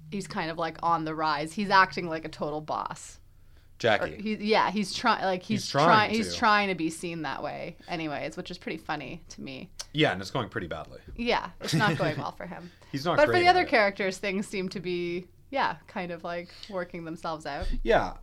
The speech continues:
Speaker 2: And, I mean, with Jackie, too, like, I feel like it's an interesting dynamic because he comes from this kind of, like,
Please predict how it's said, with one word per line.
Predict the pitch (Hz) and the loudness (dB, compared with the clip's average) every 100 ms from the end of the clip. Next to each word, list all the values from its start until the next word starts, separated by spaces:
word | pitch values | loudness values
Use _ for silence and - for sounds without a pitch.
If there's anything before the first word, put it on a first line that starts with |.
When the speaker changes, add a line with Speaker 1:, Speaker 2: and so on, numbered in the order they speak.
| - - 156 | -20 -8 0
Speaker 2:
And, | 175 160 | 0 2
I | 175 | 0
mean, | 185 180 | 0 2
with | 180 180 | 0 4
Jackie, | 175 185 165 | 2 2 -2
too, | - 175 | -2 0
like, | 143 113 - - - - | 0 -2 -4 -14 -16 -12
I | |
feel | 117 151 147 | -6 0 2
like | 127 110 - - | 2 -2 -6 -10
it's | 117 | -6
an | 127 | -4
interesting | 123 123 131 139 110 | -4 -4 -6 -4 0
dynamic | 104 90 101 95 82 | 0 0 -2 -2 -6
because | 101 101 92 | -8 -6 -6
he | 107 | -8
comes | 107 95 90 | -6 -6 -6
from | - 95 85 82 | -6 -6 -6 -8
this | - - | -10 -10
kind | 90 82 | -10 -10
of, | |
like, | 76 73 | -10 -12